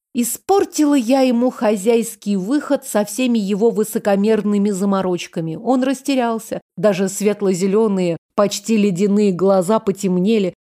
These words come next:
Видно было, что порывался несколько раз подъехать ко мне, то ли утешить, то ли еще что-то.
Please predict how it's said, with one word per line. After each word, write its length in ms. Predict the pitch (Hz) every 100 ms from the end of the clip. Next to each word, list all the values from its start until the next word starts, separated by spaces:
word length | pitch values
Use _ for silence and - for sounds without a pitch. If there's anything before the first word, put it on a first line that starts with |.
| _
Видно 320 | 254 285 247
было, 400 | 220 269 269 208
что 360 | 196 - - 214
порывался 600 | 202 226 220 208 196 190
несколько 540 | 196 202 196 196 190 196
раз 180 | 196 190
подъехать 600 | 190 185 202 226 208 160
ко 180 | 196 185
мне, 300 | 202 247 208 _ _ _
то 120 | 233
ли 120 | 202 170
утешить, 640 | 156 - 302 - 208 -
то 100 | 202
ли 120 | 180
еще 540 | 160 170 196 - 302 277
что-то. 480 | - 254 240 214